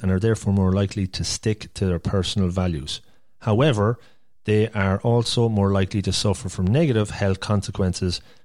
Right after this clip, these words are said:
as increased stress and anxiety. And finally, I suppose for this piece, self-awareness is having a clear perception of your personality, including strengths,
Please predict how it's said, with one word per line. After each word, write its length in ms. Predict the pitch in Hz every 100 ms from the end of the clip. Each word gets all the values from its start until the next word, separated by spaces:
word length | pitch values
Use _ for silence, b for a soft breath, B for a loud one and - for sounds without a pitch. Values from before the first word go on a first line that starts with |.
| b
as 260 | 98 98 90
increased 580 | 104 92 - 90 87 -
stress 440 | - 90 80 -
and 180 | - 82
anxiety. 520 | 78 - - - - - - - - - - - - - - - - - B B B B B
And 120 | 131 117
finally, 340 | 156 160 123
I 40 |
suppose 240 | 107 - 107
for 100 | 104
this 260 | 101 160 -
piece, 720 | - - 233 151 104 - - B B B B B - -
self-awareness 720 | - 156 156 139 107 85 -
is 100 | - - -
having 280 | 120 117 117
a 60 |
clear 540 | - - 139 131 131 - -
perception 680 | - 127 - 113 104 - 110 -
of 160 | 104 98
your 320 | 98 98 -
personality, 840 | - 127 110 117 107 107 107 104 - B B B B
including 480 | 120 120 165 135 101
strengths, 580 | - - 110 110 -